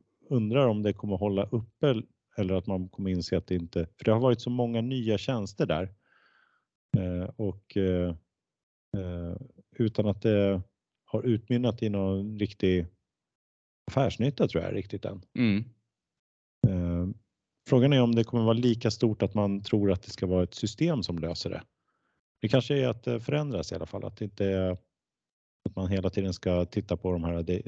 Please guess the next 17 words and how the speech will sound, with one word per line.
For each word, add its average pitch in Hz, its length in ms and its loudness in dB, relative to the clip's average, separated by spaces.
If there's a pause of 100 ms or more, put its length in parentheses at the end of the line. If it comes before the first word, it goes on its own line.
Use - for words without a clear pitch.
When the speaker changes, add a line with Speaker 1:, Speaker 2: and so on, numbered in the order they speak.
(160)
Speaker 1:
liksom 92 220 -6
att 85 80 -4
det 87 100 -6
ska - 160 -6
vara 82 120 -2
så 92 120 -6
många 87 220 0
olika 90 680 0
system 98 600 0
hela 78 200 -2
tiden 80 220 -6
som 78 200 -8
löser 80 480 -2 (440)
frågan 95 380 0
kring 82 200 -4
data 82 260 -2
governance. 90 500 -2